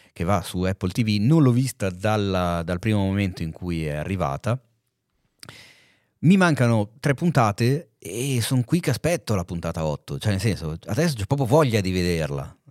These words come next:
di vedere come va a finire, di vedere che fine fanno i personaggi, ai quali effettivamente a questo punto mi sono affezionato, anche perché tra di loro si creano dei rapporti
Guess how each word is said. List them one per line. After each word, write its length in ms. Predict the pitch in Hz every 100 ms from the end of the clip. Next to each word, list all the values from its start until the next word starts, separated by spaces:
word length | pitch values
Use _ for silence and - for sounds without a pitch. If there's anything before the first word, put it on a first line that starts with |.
| _
di 160 | - 98
vedere 240 | 98 98
come 160 | 85 98
va 100 | 87
a 40 |
finire, 400 | - 90 123 113
di 80 | 92
vedere 280 | 87 87 90
che 120 | -
fine 260 | - 92
fanno 440 | 87 92 98 101 107
i 60 |
personaggi, 600 | 98 87 - 85 85 87
ai 100 | 143
quali 340 | 135 92 85 127
effettivamente 760 | 147 - - 120 113 82 80
a 40 | 78
questo 320 | - 101 135
punto 380 | 113 85 80 117
mi 220 | 98 92
sono 200 | 92 80
affezionato, 680 | 92 73 76 78 62 - - _ _ - _ _ _ -
anche 260 | 117 110
perché 320 | 143 156 - 101
tra 160 | 120
di 140 | 120 135
loro 360 | 113 107 113
si 220 | 104 -
creano 340 | 101 92 90 104
dei 120 | 90
rapporti 680 | 85 - 80 85 - 92